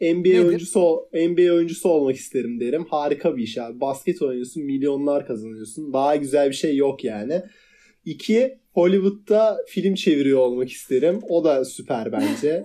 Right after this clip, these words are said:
Speaker 2: <laughs> Sen
Speaker 1: Takıl
Speaker 2: peki bunun
Speaker 1: abi. <laughs>
Speaker 2: şeyini ne yapacaksın? Hani, hadi tamam, ben seni birazcık tanıyan bir insan olarak yedi yirmi dört spor yapabilme kapasiteni az çok biliyorum. Okey, onun altından kalkarsın ama senin omzunun üzerindeki baskı, e,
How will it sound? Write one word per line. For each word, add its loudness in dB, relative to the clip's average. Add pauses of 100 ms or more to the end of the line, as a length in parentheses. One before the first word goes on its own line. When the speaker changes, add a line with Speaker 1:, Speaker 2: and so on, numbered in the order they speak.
(100)
Speaker 2:
<laughs> -20
Sen -8
Speaker 1:
Takıl 4
Speaker 2:
peki 2
bunun 8
Speaker 1:
abi. 4 (160)
<laughs> 2
Speaker 2:
şeyini 2
ne 0
yapacaksın? -6 (340)
Hani, -10
hadi -6
tamam, -2
ben -2
seni -4
birazcık -4
tanıyan -6
bir -10
insan -8
olarak -8 (140)
yedi -8
yirmi -6
dört -6
spor -8
yapabilme -6
kapasiteni -12
az -10
çok -16
biliyorum. -12
Okey, -12
onun -8
altından -8
kalkarsın -10
ama -10 (400)
senin -10
omzunun -6
üzerindeki -8
baskı, -6 (460)
e, -8